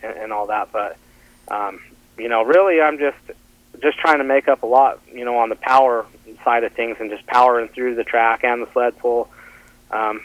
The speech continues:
I'm definitely not coming with, you know, hundred fifty thousand dollar chassis like some of these guys are.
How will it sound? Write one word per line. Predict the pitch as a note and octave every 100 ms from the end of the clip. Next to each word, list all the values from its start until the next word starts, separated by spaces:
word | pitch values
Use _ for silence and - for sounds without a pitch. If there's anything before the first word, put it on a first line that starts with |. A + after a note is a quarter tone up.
| -
I'm | A#2
definitely | A#2 C#3 - A2
not | A#2+ A#2
coming | - B2+ A#2
with, | A2+ G#2+ -
you | A2+
know, | A2 G#2+
hundred | - B2 A2+
fifty | - A#2 B2
thousand | - A#2 G#2+ A2+
dollar | A#2 A2+
chassis | G#2 A#2+ A#2 - A2
like | A2 -
some | A#2 G#2+
of |
these | G2+ G2+
guys | G#2+ G#2+ G#2
are. | G2+ G#2 G2+